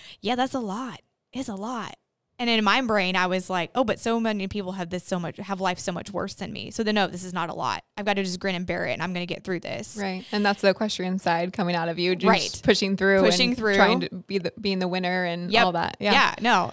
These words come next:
Speaker 1: And in my brain, I was like, "No, this is, people have, like, there's way worse things happening in the world right now that
Speaker 2: Right.
Speaker 1: really matter."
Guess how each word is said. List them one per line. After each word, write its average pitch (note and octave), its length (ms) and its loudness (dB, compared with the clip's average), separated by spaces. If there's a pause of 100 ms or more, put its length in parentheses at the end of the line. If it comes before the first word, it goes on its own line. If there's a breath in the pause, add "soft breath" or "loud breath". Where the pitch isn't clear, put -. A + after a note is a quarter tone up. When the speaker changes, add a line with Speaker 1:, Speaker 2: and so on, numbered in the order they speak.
Speaker 1:
And G#3+ 300 2
in G#3+ 160 0
my G#3 160 4
brain, G#3+ 200 4
I F#3 80 2
was F#3+ 120 0
like, F3+ 160 -2
"No, A3+ 180 0
this G3+ 180 -4
is, G3+ 140 -4
people A#3+ 320 -6
have, F#3+ 240 -4 (120)
like, F3 200 -6
there's F#3+ 260 2
way A3+ 240 2
worse G3+ 240 0
things F#3 220 -6
happening F3+ 340 -4
in F3+ 320 -10
the G3 100 -8
world F3 280 -2
right - 180 -2
now - 220 -4
that G3 160 -2
Speaker 2:
Right. F#3+ 80 -2
Speaker 1:
really F#3+ 180 2
matter." D#3+ 420 -4